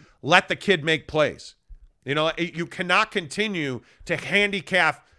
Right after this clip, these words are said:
what you think versus what you see. 'Cause if you watch this defense, and again, I don't see the coach's tape. I just watch it re-, uh,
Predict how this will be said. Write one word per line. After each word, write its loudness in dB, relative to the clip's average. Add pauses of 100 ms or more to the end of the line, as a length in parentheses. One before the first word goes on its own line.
(160)
what 2
you -4
think 0 (440)
versus 0
what 2
you -4
see. -4 (260)
'Cause 2
if 0
you 0
watch 6
this 0
defense, 2
and 0
again, 4 (300)
I -2
don't -2
see 0
the 0
coach's 2
tape. 0
I 2
just -6
watch 0
it 2 (100)
re-, -2 (100)
uh, 2